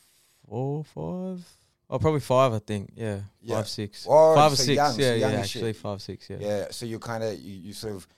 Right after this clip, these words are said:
Speaker 2: started school and when you first started making friends, it was, it was down in the north, up
Speaker 1: Ye-,
Speaker 2: i-, in Melbourne.
Speaker 1: Yeah, yeah, yeah.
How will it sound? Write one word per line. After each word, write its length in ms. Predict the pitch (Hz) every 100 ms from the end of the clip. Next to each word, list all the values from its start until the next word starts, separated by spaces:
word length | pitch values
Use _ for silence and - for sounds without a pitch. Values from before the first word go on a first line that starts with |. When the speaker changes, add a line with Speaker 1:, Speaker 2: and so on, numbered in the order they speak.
| _ _ _
Speaker 2:
started 420 | - 117 110 98
school 420 | - - 101 101
and 300 | 101 98 92 _
when 120 | - 98
you 80 | 92
first 280 | - 95
started 160 | - 98
making 300 | 92 87 92
friends, 440 | - 90 87 87
it 80 | 87
was, 280 | 85 82 80
it 80 | 78
was 140 | 82 80
down 200 | 90 82
in 100 | 80
the 80 | 80
north, 340 | 80 78 -
up 160 | 71 -
Speaker 1:
Ye-, 120 | 95
Speaker 2:
i-, 160 | 76 -
in 140 | 87
Melbourne. 280 | 85 85 76
Speaker 1:
Yeah, 140 | 101
yeah, 300 | 98 92 92
yeah. 80 | 92